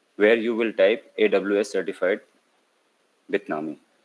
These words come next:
After that, you will get that plugins which you have to install by selection. After that, you have to continue because you are moving for the free, so you have not to choose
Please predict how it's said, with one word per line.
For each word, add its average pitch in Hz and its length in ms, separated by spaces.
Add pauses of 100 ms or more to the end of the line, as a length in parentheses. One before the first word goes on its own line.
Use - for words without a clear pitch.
After 117 340
that, 123 380 (840)
you 117 200
will 123 220 (460)
get 113 240
that 107 260 (1400)
plugins 104 460 (100)
which 104 180
you 107 80
have 104 200
to 107 60
install 98 280
by 92 160
selection. 85 520 (1500)
After 113 180
that, 117 220
you 120 100
have 113 160
to 123 80
continue 90 460
because 120 400
you 120 160
are 127 100
moving 107 300
for 107 160
the 101 100
free, - 220
so 120 180
you 101 160
have 95 180
not 92 300
to 113 80
choose 107 240